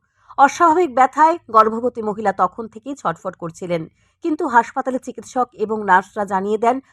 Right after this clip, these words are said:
আগামীকাল অর্থাৎ বুধবার সকালে নরমাল ডেলিভারি করা হবে। সারা রাত গর্ভবতী মহিলা ছটফট করার পর একটা সময়ের পর গৃহবধূর পরিবারের লোকজনেরা গিয়ে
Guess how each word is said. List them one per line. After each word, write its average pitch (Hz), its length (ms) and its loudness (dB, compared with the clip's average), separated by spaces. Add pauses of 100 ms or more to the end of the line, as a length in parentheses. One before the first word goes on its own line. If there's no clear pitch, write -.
(180)
আগামীকাল 277 600 2
অর্থাৎ 220 380 -4 (340)
বুধবার 262 380 -2 (100)
সকালে 208 300 -2
নরমাল 185 400 0
ডেলিভারি 185 420 -6
করা 151 200 -4
হবে। 160 260 -10 (420)
সারা 202 220 2
রাত 208 200 6
গর্ভবতী 214 480 -2
মহিলা 208 300 -2
ছটফট 208 400 -8
করার 196 340 -4
পর 233 140 4 (340)
একটা 262 320 2
সময়ের 277 440 -6
পর 247 180 2
গৃহবধূর 214 520 -10
পরিবারের 208 460 -6
লোকজনেরা 226 540 -6
গিয়ে 240 260 0